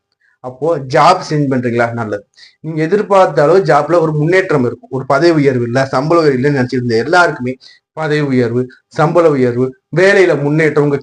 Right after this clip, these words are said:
கேரியர் லைஃப்ல அடுத்த லெவல் போறதுக்கான வாய்ப்பை ஏற்படுத்துவாங்க. பயன்படுத்திக்கோங்க. வெளிநாடு போன ஆசை, வெளிநாட்டு யோகம் இருக்கு. திருமணம் வேண்டி காத்திருக்கணும், திருமண வாய்ப்புகள் கைகூடும். புரியுதா? பல நாட்களா திருமணத்தை தான் ட்ரை பண்றேன் சார், எனக்கு வரன் தட்டிக்கிட்டே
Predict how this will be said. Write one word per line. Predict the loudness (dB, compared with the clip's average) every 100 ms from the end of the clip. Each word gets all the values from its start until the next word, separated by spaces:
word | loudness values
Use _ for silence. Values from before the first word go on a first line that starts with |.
| 2
கேரியர் | 4 6 4
லைஃப்ல | 2 2 4
அடுத்த | 2 2 2
லெவல் | 4 4 2 -4 _ -8
போறதுக்கான | -2 -2 0 -2 0
வாய்ப்பை | -2 0 0
ஏற்படுத்துவாங்க. | 0 -6 -10 -8 -8 -12 -20 -20 _ -16
பயன்படுத்திக்கோங்க. | -14 -12 -14 -18 -20 -18 -20 _ _ -6
வெளிநாடு | -2 2 2 2 2
போன | -2 -2
ஆசை, | -2 -4 -4
வெளிநாட்டு | -2 -2 -4 -2
யோகம் | -4 -4 -10 -10
இருக்கு. | -14 -20 _ -20 _ -2
திருமணம் | 4 4 6 4 2
வேண்டி | 0 -2 2
காத்திருக்கணும், | 2 2 0 0 0 2
திருமண | 2 4 2 4 6
வாய்ப்புகள் | 6 6 4 2
கைகூடும். | -2 -6 _ _ _ _ _ _ _ _ _ _
புரியுதா? | -10 -8 0
பல | 2 2
நாட்களா | 0 0 0 0
திருமணத்தை | -2 -2 0 0
தான் | 0
ட்ரை | -2 0
பண்றேன் | -2 -2 -2
சார், | -4 -4 -12 -20 -4
எனக்கு | 0 2
வரன் | 2 2 -2
தட்டிக்கிட்டே | -2 -2 2